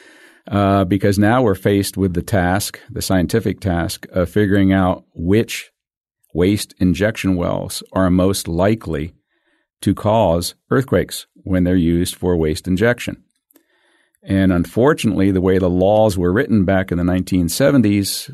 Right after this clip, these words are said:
there, because there were many kinds of waste injection wells, uh, that were created by regulation, uh,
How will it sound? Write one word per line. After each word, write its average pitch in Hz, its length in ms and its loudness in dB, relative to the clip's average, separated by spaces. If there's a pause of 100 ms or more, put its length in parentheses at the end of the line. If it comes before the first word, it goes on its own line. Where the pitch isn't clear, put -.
(140)
there, 90 540 0 (200)
because 95 340 0
there 92 100 0
were 85 120 2
many 101 340 4
kinds 113 460 2
of 90 100 -2
waste 95 320 -2
injection 98 520 -2
wells, - 440 -4 (580)
uh, 87 360 -4
that 87 260 -2
were 92 420 0 (400)
created 104 420 2 (300)
by 95 140 -2
regulation, 98 760 0 (800)
uh, 90 300 -4